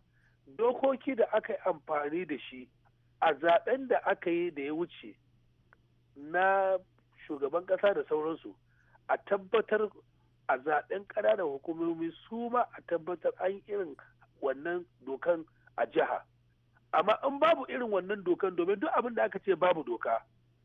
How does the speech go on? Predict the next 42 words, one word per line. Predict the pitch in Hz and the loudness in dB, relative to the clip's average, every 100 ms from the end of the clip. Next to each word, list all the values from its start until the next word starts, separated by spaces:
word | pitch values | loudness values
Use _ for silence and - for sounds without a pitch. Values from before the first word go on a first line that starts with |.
| _ _ - | _ _ -6
musamman, | 139 - 180 180 117 _ _ _ _ _ - | -6 2 2 2 -8 _ _ _ _ _ -4
amma | 143 170 196 | -2 0 0
an | 208 - | -2 -2
ce | |
a | 233 160 | 0 2
yi | 170 196 | 2 2
yanda | 220 208 - | 2 0 -2
ake | 175 - | -6 -6
yi | 143 151 | -10 -4
a | 117 | -2
da, | 123 131 - - _ _ | 0 -2 -2 -12 _ _
ya | 139 147 185 | -2 0 2
ake | 202 - 175 | 0 -2 -6
a | - | -2
da, | 185 180 170 - _ _ | 4 4 4 -2 _ _
a | 143 | -2
kawo | 139 185 196 | 2 4 4
rajista | 202 175 214 - 190 151 | 4 2 -2 0 0 2
ne, | 170 196 - _ _ - | 2 2 -2 _ _ -6
a | 135 | -6
buɗe | 139 202 180 | -4 -6 -2
rajista, | 165 175 196 - - 196 | -4 -4 -6 0 -2 0
in | 208 | 0
aka | 196 | 0
ga | 165 175 | 0 -4
sunan | 196 202 | -4 -4
mutum | 180 165 180 | -4 -4 -4
a | 151 | -4
rajista, | 175 196 175 185 170 - _ | -6 -8 -2 0 0 -6 _
sai | - 170 | -2 0
a | |
ce, | - | -2
"Eh, | 165 175 - | -8 -8 -6
sunanka | 190 196 185 | -8 -8 -6
ne, | 151 | -6
hotonka | 147 147 170 202 170 | -4 -4 -4 -4 -4
ne," | 160 160 _ _ | -8 -12 _ _
sai | 180 | 0
a, | 165 - _ - | 0 -2 _ -6
sai | - 160 | -2 0
a | - | 0
sa, | 160 151 | -2 -2